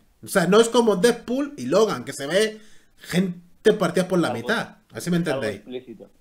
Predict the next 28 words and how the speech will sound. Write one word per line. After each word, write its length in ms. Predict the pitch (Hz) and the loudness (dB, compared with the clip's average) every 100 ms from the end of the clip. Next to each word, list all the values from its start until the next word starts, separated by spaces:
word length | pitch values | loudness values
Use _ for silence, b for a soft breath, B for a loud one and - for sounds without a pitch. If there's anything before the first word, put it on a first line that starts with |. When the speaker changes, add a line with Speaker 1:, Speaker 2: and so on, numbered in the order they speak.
| - | -18
Speaker 2:
Sí, 100 | 117 | -14
sí, 140 | 117 113 | -12 -12
es 120 | - | -4
algo 100 | 160 | 6
Speaker 1:
Lo 200 | 185 175 | 8 8
que 120 | 170 | 4
no 100 | 233 | 2
Speaker 2:
explícito. 320 | 302 311 277 | 2 4 4
Speaker 1:
quiero 340 | 247 254 254 - | 4 0 -4 -14
son 560 | - - 202 214 226 - _ _ _ _ | -12 -2 2 2 0 -8 _ _ _ _
películas 540 | 135 156 202 226 226 | -4 2 2 2 0
para 300 | - 156 123 | 0 -4 -4
todos 120 | - 202 | -2 -2
los 140 | 190 | -2
públicos, 480 | - 254 220 180 123 | -4 -2 -2 -2 -6
porque 300 | 143 - 143 | -6 -4 -2
creo 260 | 190 233 240 | 0 0 2
que 80 | 208 | 2
ahí 380 | 220 269 - b b b b | 2 0 -6 b b b b
ya 100 | - | -6
es 60 | 185 | -2
como 240 | 233 226 | -2 -2
que 100 | 208 | -2
se 160 | 180 175 | -4 -2
rebaja 480 | 147 143 185 - 202 | -2 -2 -2 -2 -2
demasiado 760 | 170 156 131 - 165 277 247 | 0 -2 -6 -8 -4 -4 -4
el 140 | 117 107 | -6 -10
tono. 360 | 110 107 101 | -12 -12 -16